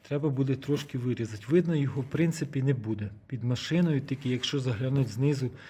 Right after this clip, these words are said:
тоді можна буде побачити. По-іншому, е, дані,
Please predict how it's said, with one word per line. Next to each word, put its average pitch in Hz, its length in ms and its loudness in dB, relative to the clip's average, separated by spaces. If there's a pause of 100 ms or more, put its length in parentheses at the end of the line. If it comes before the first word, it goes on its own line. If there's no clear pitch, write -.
(320)
тоді 113 200 -4
можна 127 300 -2
буде 117 240 -4
побачити. 104 640 -6
По-іншому, 160 640 2 (680)
е, 127 200 2
дані, 135 540 4